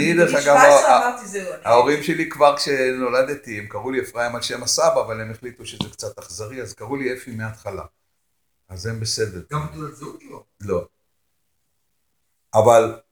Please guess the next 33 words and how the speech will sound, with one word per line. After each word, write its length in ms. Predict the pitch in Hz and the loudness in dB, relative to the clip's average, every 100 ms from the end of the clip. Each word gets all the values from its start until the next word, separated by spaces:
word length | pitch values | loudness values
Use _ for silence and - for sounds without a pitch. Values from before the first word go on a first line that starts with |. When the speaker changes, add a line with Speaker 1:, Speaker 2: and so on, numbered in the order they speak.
| _ | _
Speaker 2:
השם 360 | - - 214 170 | -2 2 2 0
אפילו, 380 | - 143 113 | -2 -2 0
השם 320 | 101 156 156 131 | -4 -4 -4 -4
הזה, 400 | 104 101 104 - _ _ _ _ _ _ | -6 -6 -10 -12 _ _ _ _ _ _
אז 160 | 107 107 | -12 -6
את 60 | |
רואה 220 | 117 147 | 2 4
שאת 260 | 175 175 - | 4 0 -2
קצת 280 | - 156 147 | -2 -2 0
שינית 360 | - 147 135 127 | -2 -2 -2 -4
אותו. 280 | 110 - - _ _ _ | -16 -20 -20 _ _ _
עכשיו, 200 | - 95 | -16 -12
יכולת 260 | 87 120 117 | -6 -6 -6
לשנות 380 | 131 127 143 139 | -8 -8 -8 -10
אותו 200 | 131 147 | -6 -6
בכלל 340 | 135 143 135 | -4 0 0
לגאולה, 880 | 131 131 127 123 131 165 202 110 90 | 0 -6 -8 -8 -2 -2 0 -2 -6
אני 100 | 82 | -12
יודע 300 | 85 98 107 | -14 -10 -10
מה, 260 | 107 98 90 | -10 -12 -12
או 140 | 87 87 87 85 85 85 _ _ _ | -16 _ -20 -20 _ _ _ _ _
למה 120 | 120 131 | -8 -6
שאת 260 | 151 127 | -6 -6
רוצה. 400 | 131 131 110 98 104 _ _ _ _ _ _ | -6 -4 -2 -4 -8 _ _ _ _ _ _
עדיין 440 | - 110 135 175 175 | -4 4 6 4 0
כאילו 220 | 175 170 | 0 2
היית 160 | 170 170 | 2 -2
נשארת 420 | 165 175 170 170 | -2 0 0 -2
אני, 260 | 165 151 | -2 -2
נכון? 460 | 101 92 - 131 147 _ _ _ _ _ _ _ _ _ - | -6 -8 -2 -2 -2 _ _ _ _ _ _ _ _ _ -12
או 100 | 98 | -6
לא? 300 | 127 - - _ _ _ _ _ _ _ _ _ _ _ _ _ _ _ _ _ _ | -4 -4 -8 _ _ _ _ _ _ _ _ _ _ _ _ _ _ _ _ _ _
השם, 360 | - 208 254 | -6 -2 0